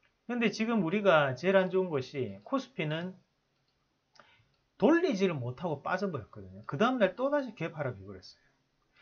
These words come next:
코스닥이, 코스피가 개파락이 할 때 코스-, 코스닥 같은 경우에는 터치, 칠백오십 포인트 터치를 해준 날이잖아요. 이날이, 삼월 오 일이.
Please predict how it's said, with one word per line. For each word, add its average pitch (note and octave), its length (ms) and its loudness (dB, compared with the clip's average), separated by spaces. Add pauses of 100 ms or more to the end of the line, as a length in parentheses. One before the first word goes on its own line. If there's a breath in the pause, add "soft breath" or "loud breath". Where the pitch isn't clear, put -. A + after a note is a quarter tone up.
(140 soft breath)
코스닥이, B3+ 600 4
코스피가 C4 680 -2
개파락이 G3+ 500 4
할 F#3 200 -4
때 G3 220 4 (140)
코스-, - 340 -10 (220)
코스닥 A3 400 2
같은 G3 260 2
경우에는 E3 540 -4
터치, - 320 -6
칠백오십 A3+ 500 -4
포인트 D#3 180 -6
터치를 F3 340 -6
해준 A2 180 -12
날이잖아요. G#2+ 520 -12
이날이, B2+ 520 -4 (760)
삼월 E3 320 -6
오 A#2 140 -6
일이. A2 280 -12